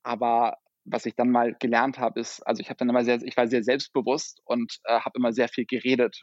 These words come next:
und auch in Gruppenarbeiten immer so dominiert. Aber ich wollte eigentlich so gar nicht sein. Ich war einfach überzeugt und wollte irgendwie mit der Begeisterung auch andere anstecken. Aber da hab ich gelernt, okay, die anderen lesen auch und lesen andere Sachen und haben eine andere Sicht. Und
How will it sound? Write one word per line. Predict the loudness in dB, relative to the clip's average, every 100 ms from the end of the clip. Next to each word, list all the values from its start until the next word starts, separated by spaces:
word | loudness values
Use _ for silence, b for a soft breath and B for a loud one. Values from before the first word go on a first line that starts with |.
| _
und | -10 -10 -12 -14 _ -4
auch | -4
in | -2
Gruppenarbeiten | -4 0 2 2 0 0 -6 -14 _ _
immer | -6 -4
so | -2
dominiert. | -2 0 4 4 4
Aber | 2 0 -2 _ _ -12
ich | 2
wollte | 2 2
eigentlich | -2 -4 -8
so | -4
gar | -4
nicht | -4 -2
sein. | 0 0
Ich | -4
war | -6
einfach | -6 -10
überzeugt | -12 -2 2 2 -2
und | -6
wollte | -4 -2 -2 -2
irgendwie | -4 -4 -6 -6 _ _ _ _
mit | -4
der | 0
Begeisterung | 2 2 2 0 -4
auch | -2
andere | -2 0 -2
anstecken. | -2 -2 -2 -2 -6
Aber | -2 0 0 _ _ _ _ -2
da | -2
hab |
ich | 0
gelernt, | 2 2 0
okay, | -4 -6
die | -4 -2 -2
anderen | -2 -2
lesen | -2 -2
auch | 0 0 -2 -18
und | -14
lesen | -10 -8 -4
andere | -2 -2
Sachen | -2 -4 -6
und | -8
haben | -4
eine | 0
andere | 0 -2
Sicht. | -2 -6 -6 _
Und | -16